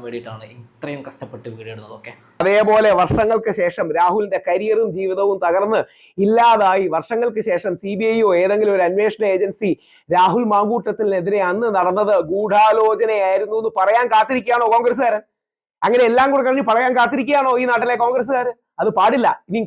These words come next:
Speaker 2: കോൺഗ്രസ്സുകാർ, എല്ലാ മലയാളികളും ഇനി നീതിയിലും ധർമ്മത്തിലും വിശ്വസിക്കുന്ന ബി ജെ പിക്കാരാകട്ടെ സി പി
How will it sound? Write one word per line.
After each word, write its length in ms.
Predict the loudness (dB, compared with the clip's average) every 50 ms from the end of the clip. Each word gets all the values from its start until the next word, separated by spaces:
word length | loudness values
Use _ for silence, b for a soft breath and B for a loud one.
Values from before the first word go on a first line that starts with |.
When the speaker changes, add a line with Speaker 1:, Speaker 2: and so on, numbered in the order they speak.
| 0 0
Speaker 2:
കോൺഗ്രസ്സുകാർ, 540 | 0 2 0 -2 -2 0 0 0 2 0 0 -2 -4 -2
എല്ലാ 160 | 2 2 4 4 4
മലയാളികളും 460 | 2 2 2 2 2 0 0 -2 -4 -6 _ -8
ഇനി 100 | -6 -6 -4 -4 -4
നീതിയിലും 500 | -4 -2 -2 -2 -2 -2 0 0 -2 -2 -2 0
ധർമ്മത്തിലും 460 | 0 0 0 -2 -4 -4 -4 -4 -2 -2 -4
വിശ്വസിക്കുന്ന 460 | -4 -4 -6 -6 -6 -8 -6 -4 -4 -4 -4 B B B B B -4 0
ബി 100 | 2 2 4 4
ജെ 100 | 4 2 2 0
പിക്കാരാകട്ടെ 680 | -2 0 2 2 4 4 4 2 2 0 -2 -2 -4 -4 -2
സി 100 | -4 -6 -4 -2
പി 80 | -2